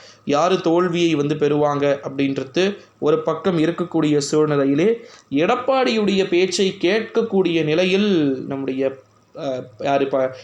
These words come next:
பழனிசாமி இருக்கிறாரா? எடப்பாடியுடைய அந்த புலி ஸ்டாப் வைக்கிறது எங்க வைக்கிறாருன்னா, நம்முடைய அண்ணன் திரு பன்னீர்செல்வம்,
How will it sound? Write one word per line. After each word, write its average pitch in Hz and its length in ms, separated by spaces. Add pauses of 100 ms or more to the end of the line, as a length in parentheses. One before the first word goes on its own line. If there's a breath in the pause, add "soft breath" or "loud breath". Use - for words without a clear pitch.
(120)
பழனிசாமி 196 480
இருக்கிறாரா? 143 580 (300)
எடப்பாடியுடைய 208 760 (960 soft breath)
அந்த 147 240 (480)
புலி 196 160
ஸ்டாப் 208 300
வைக்கிறது 160 400
எங்க 170 160
வைக்கிறாருன்னா, 143 520
நம்முடைய 135 360
அண்ணன் 156 220
திரு 151 140
பன்னீர்செல்வம், 147 800